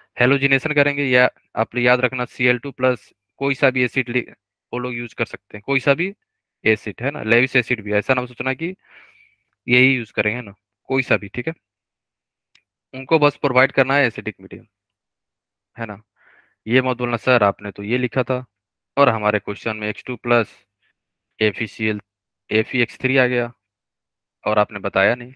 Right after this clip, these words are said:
मैंने बोल दिया, "कुछ भी लिखा रहेगा ना, लेविस एसिड भी लिखा रहेगा, फिर भी आप करा देना", है ना? चलो, और ये बताओ,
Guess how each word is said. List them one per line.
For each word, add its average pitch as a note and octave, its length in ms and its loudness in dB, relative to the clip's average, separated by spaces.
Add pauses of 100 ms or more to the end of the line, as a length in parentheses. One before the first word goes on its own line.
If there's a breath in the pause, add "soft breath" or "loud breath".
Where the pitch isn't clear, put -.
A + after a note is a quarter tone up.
(100)
मैंने A2+ 140 -4
बोल B2 140 -6
दिया, D#3 100 0 (140)
"कुछ - 180 -10
भी C#3 80 -2
लिखा B2 180 0
रहेगा G#2 200 0
ना, D3+ 80 -2
लेविस C3 320 2
एसिड C3 240 -2
भी A#2+ 60 -8
लिखा A#2 160 0
रहेगा, B2 200 2
फिर A#2 200 0
भी A#2+ 100 0
आप A2+ 120 0
करा G2+ 180 0
देना", G2 180 -12
है G#2+ 80 -14
ना? C#3 80 -18 (2000)
चलो, G2 380 -10 (1000 soft breath)
और C#3+ 180 6
ये D3+ 120 4
बताओ, D3 340 2